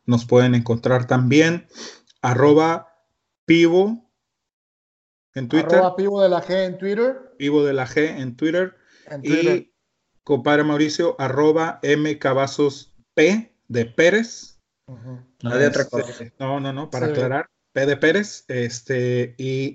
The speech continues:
Speaker 1: y arroba podcastrando, y la página de,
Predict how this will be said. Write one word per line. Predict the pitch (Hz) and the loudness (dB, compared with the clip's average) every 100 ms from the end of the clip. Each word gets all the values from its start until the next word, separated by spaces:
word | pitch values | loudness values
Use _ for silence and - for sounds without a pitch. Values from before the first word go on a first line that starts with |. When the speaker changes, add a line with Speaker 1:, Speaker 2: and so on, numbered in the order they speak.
| 131 | -6
Speaker 1:
y | 131 139 | -4 -2
arroba | 123 127 127 | 0 4 2
podcastrando, | 123 117 117 - 131 135 143 151 151 - - _ | 0 -4 -6 -6 -2 0 0 -2 -8 -20 -20 _
y | - 135 156 | -4 2 4
la | 143 - | 4 2
página | 139 - 151 151 151 147 | -2 2 2 4 4 2
de, | 123 135 143 151 160 160 - | 0 4 6 6 6 2 -4